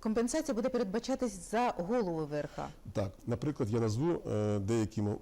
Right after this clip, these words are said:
Speaker 2: е, деякі мо-, цифри. Е, в, та постанова, яка діяла до цього року, передбачала, наприклад,
Speaker 1: Мгм.
Speaker 2: якщо підприємство закупило,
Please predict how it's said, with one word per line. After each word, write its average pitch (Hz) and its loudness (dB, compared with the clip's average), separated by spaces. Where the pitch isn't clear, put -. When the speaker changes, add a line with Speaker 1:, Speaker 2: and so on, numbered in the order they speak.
Speaker 2:
е, 104 0
деякі 117 0
мо-, 107 -2
цифри. - -4
Е, 104 4
в, 104 0
та 160 0
постанова, 104 0
яка 101 0
діяла 120 0
до 104 -2
цього 107 -2
року, 151 -2
передбачала, 117 -4
наприклад, 120 -4
Speaker 1:
Мгм. 117 -4
Speaker 2:
якщо 185 -2
підприємство 107 -2
закупило, 135 0